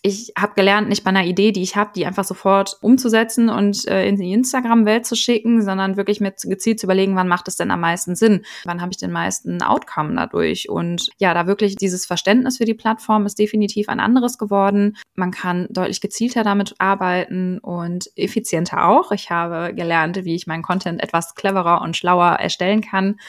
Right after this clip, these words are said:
und das eben halt nicht mit einem so großen Zeitaufwand machen muss, wie ich's vorher getan hab.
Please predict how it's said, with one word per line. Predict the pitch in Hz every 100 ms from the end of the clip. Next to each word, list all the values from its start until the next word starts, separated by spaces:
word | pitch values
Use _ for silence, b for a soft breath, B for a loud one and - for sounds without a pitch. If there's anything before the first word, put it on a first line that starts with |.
| B B
und | 175 175 -
das | 170 -
eben | 175 175 165
halt | 170
nicht | 170 180 170
mit | 165 -
einem | - 170 170 160
so | 165
großen | 165 165 170 175
Zeitaufwand | 175 165 165 160 165 -
machen | 170 170 160
muss, | 165 -
wie | -
ich's | -
vorher | 190 190
getan | 175 - 170 165 185
hab. | 226